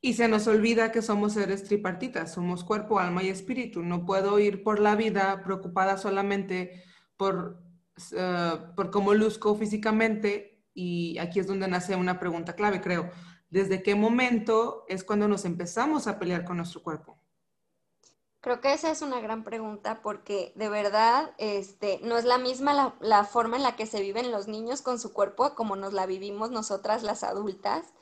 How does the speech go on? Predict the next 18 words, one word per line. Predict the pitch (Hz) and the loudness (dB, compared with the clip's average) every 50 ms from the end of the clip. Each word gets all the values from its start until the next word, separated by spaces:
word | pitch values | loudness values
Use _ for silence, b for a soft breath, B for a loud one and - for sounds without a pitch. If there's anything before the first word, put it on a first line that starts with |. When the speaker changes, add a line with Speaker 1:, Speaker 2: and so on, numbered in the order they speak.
| b b b b b b b | b b b b b b b
Speaker 2:
con | - 208 208 208 208 202 | -4 -4 -4 -2 -2 -4
nuestro | 202 196 196 - 196 196 202 | -4 -4 -6 -6 -8 -8 -4
cuerpo, | - 208 202 190 202 - 190 185 | 0 0 0 0 -2 -4 -6 -6
¿no? | 190 190 214 254 | -4 -4 -4 -4
Y | 269 254 233 233 _ _ | -4 -6 -8 -8 _ _
entonces | 220 214 - 226 226 226 220 269 254 269 277 - B B B B B B B | -14 -8 -4 -4 -4 -2 -2 -4 -4 -4 -6 -10 B B B B B B B
creo | B 285 262 262 | B 2 2 2
que | 262 302 | 2 2
una | 294 294 302 294 - | 0 0 0 0 0
parte | 285 269 269 269 - - 277 269 277 277 | 0 0 0 0 -2 -2 0 0 0 0
importante | 254 277 277 269 - 214 214 208 - 214 226 247 240 247 254 247 240 233 | -2 -4 -4 -4 -4 -4 -4 -4 -4 -4 -4 -2 -2 -2 -2 -2 0 -2
es | 233 233 - - | -4 -6 -8 -14
distinguir | 254 262 247 - - 220 220 220 208 226 247 254 269 320 392 - B B B B B B B _ | -14 -14 -12 -12 -10 -8 -8 -8 -8 -8 -6 -6 -6 -8 -10 -14 B B B B B B B _
que | - 247 240 | -10 -4 0
cuando | - 226 226 220 214 220 | 2 2 2 2 0 -2
llega | 214 208 233 233 240 247 240 269 294 311 | 0 0 2 2 2 2 2 2 2 4
la | 330 320 | 4 2
adolescencia | 285 262 233 208 208 214 208 262 240 233 247 254 254 285 277 320 | 2 0 0 -2 -2 -4 -4 -2 -2 -2 -4 -4 -4 -4 -2 -2